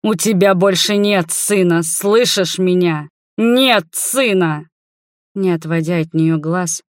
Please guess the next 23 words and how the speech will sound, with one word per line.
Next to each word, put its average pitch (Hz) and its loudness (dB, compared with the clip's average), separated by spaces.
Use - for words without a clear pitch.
мысленно 170 0
потянулся 170 -4
к 165 -8
нашей 175 -2
с - -10
ней 175 2
родственной 170 0
нити, 170 -4
касаясь 180 -2
и 196 -4
оттягивая. 160 -4
«Нет!» — 294 2
измученно 175 0
захрипела 165 -4
Алария 165 -2
Фейр, 170 -4
пытаясь 156 -6
подняться. 156 -4
«Не 233 0
отказывайся 208 0
от 247 -6
меня! 262 -2
Прошу!» 277 0